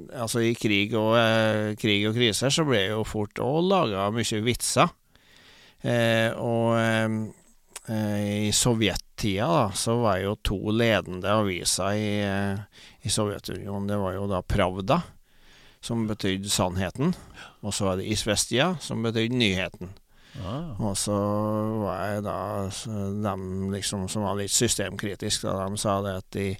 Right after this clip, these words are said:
Speaker 1: i sannheten er det ingen nyheter, og i nyheten er det ingen sannheter. <laughs>
Speaker 2: Ja. Nei, altså, vi, vi er jo litt på det der med valg, og, og nå hadde vi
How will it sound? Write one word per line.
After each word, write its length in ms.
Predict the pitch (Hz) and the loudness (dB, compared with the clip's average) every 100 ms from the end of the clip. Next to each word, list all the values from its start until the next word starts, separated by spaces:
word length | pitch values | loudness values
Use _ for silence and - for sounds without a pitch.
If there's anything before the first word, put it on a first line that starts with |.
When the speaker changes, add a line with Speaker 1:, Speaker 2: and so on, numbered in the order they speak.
| - - - | -10 -20 -6
Speaker 1:
i 80 | 110 | 0
sannheten 560 | 98 107 101 98 - 123 | 4 4 2 0 -2 2
er 140 | 113 | 2
det 120 | 107 107 | 4 2
ingen 200 | 104 107 | 2 0
nyheter, 480 | 104 98 95 117 | 0 -2 -2 -2
og 80 | 147 | 2
i 80 | 139 | 2
nyheten 440 | 120 98 92 - | 2 2 0 0
er 100 | 120 143 | 0 2
det 80 | 156 | 0
ingen 120 | 180 | 2
sannheter. 460 | 165 82 95 - - | 2 0 -6 -6 6
<laughs> 1400 | - - 160 147 127 - - - - 156 - 151 - - 269 - - - - - - - 165 - - - - - - - - - | 8 10 8 8 6 2 2 -2 -2 -8 -8 -12 -8 -4 -2 -2 -6 -10 -10 -10 -10 -10 -12 -12 -12 -10 -8 -8 -10 -12 -16 -6
Speaker 2:
Ja. 220 | 104 101 - - - - | 0 0 0 -10 -14 0
Nei, 140 | 160 185 | 6 8
altså, 240 | 202 - 196 190 180 180 175 175 170 160 156 | 8 6 8 8 8 8 8 8 6 6 6
vi, 80 | 151 147 143 135 131 | 6 8 8 6 6
vi 80 | 131 | 6
er 80 | |
jo 80 | 127 143 | 6 6
litt 100 | - | 4
på 120 | 127 120 123 | 2 4 4
det 60 | 107 | 4
der 60 | 98 | 4
med 220 | 117 107 | 4 6
valg, 560 | 90 98 107 104 104 110 | 6 6 4 2 2 4
og, 1000 | 104 107 104 104 104 101 101 98 98 98 95 95 - - - - | 4 4 4 2 2 0 0 -2 -2 -2 -2 -4 -8 -10 -10 -10
og 220 | 85 98 104 | -8 -4 0
nå 460 | 110 113 113 113 104 | 2 2 2 0 2
hadde 240 | 117 | 2
vi 80 | 82 | 2